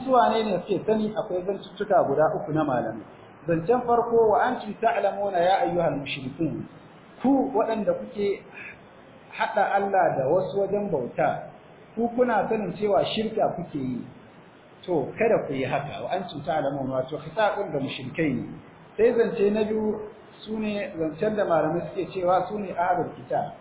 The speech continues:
Bayan ku kuna sani, Allah ya yi bayanin haka a cikin littafin da aka saukan muku na At-Taura da Al-Injil, cewa haɗa shi da wani wajen bauta haramu ne. Ku kun san haka, amma kuma kuka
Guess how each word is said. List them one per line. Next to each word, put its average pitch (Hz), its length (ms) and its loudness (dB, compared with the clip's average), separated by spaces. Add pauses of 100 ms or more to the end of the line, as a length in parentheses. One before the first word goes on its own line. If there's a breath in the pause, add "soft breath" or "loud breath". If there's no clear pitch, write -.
(460)
Bayan 214 440 4
ku 226 180 -2
kuna 214 380 0
sani, 208 380 -2 (640)
Allah 196 600 4
ya 190 220 4
yi 208 160 4
bayanin 180 400 6
haka 175 280 -2
a 143 100 -4 (100)
cikin 190 260 -10
littafin 196 600 -2
da 156 80 -2 (100)
aka 147 160 -8
saukan 180 400 -4
muku 185 240 -6
na 165 160 -4
At-Taura 175 480 2
da 147 240 -2
Al-Injil, 123 480 -4 (500)
cewa 190 320 4
haɗa 196 460 2
shi 180 160 -8
da 196 100 0
wani 175 220 2
wajen 180 320 0
bauta 165 320 -4
haramu 131 560 -2
ne. 101 40 -14 (640)
Ku 208 200 -2
kun 214 180 -4
san 214 160 0
haka, 214 320 0
amma 175 320 0
kuma 208 400 0 (340)
kuka 202 540 2